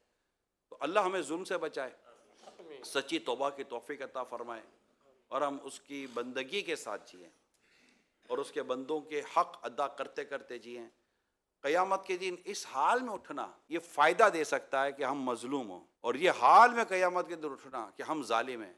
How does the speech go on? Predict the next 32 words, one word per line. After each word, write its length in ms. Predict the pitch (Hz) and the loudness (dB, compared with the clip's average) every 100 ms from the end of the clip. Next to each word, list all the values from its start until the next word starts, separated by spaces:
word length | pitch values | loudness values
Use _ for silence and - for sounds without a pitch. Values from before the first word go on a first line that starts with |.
| _ | _
ہمیں 160 | 123 127 | -12 -10
مروا 280 | 107 101 98 87 | -8 -8 -10 -14
دے 100 | 82 | -20
گا۔ 40 | - _ _ _ | -20 _ _ _
لہذا 400 | 127 135 156 165 127 - | -2 2 4 2 -2 -6
دنیا 380 | 151 180 202 196 | -6 0 0 0
سے 140 | 190 | -2
بندہ 260 | 151 147 170 | -2 -2 -2
اس 160 | 151 | -4
حال 380 | - 123 160 208 | 0 6 6 4
میں 120 | 208 | 0
جائے 300 | 165 143 156 - - _ _ _ _ _ _ _ | 4 4 4 -2 -16 _ _ _ _ _ _ _
کہ 60 | 107 | -18
ظالم 480 | 90 107 131 143 95 | -4 0 0 -2 -10
نہ 80 | |
ہو۔ 100 | 82 - _ - | -18 -20 _ -10
جتنے 360 | 147 - 185 | -10 -10 -4
حقوق 500 | 160 120 - 156 139 | -4 -4 -2 -2 0
ہیں 160 | 139 107 | -2 0
گھر 140 | 123 | 2
والوں 380 | 127 120 117 117 | 4 2 2 0
کے، 220 | 107 117 | -4 -2
اولاد 420 | 107 107 107 120 117 - | -2 -2 0 0 -2 -6
کے، 180 | 117 110 | -8 -6
بیوی 320 | 110 120 127 | -8 -8 -6
بچوں 400 | 113 110 120 113 | -4 -4 -6 -8
کے، 240 | 107 110 104 95 _ | -6 -4 -4 -8 _
پڑوسیوں 520 | - 123 127 - 120 113 | 0 0 -2 -6 -8 -8
کے، 260 | 117 110 | -4 -4
رشتہ 360 | 107 113 - 131 | -4 -6 -2 0
داروں 380 | 113 110 117 117 | 2 0 0 -4
کے، 320 | 120 110 | -6 -6